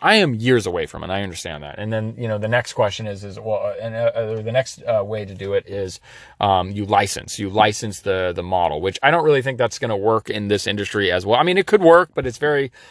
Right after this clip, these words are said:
you know, info product and not really something I've ever done before. Not really something where I, like, I just, I don't see a need for it. Um, without, without a, I'll put it to you this way.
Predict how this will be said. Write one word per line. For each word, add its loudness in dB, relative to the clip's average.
you 0
know, 2
info 2
product 4
and -6
not -4
really 2
something -2
I've 2
ever 0
done 4
before. 4
Not -2
really -4
something -6
where -2
I, -6
like, 0
I 2
just, -2
I 4
don't 2
see -4
a 0
need -8
for 4
it. 4
Um, -2
without, 4
without 6
a, 6
I'll 2
put 0
it -2
to -4
you 2
this -4
way. -4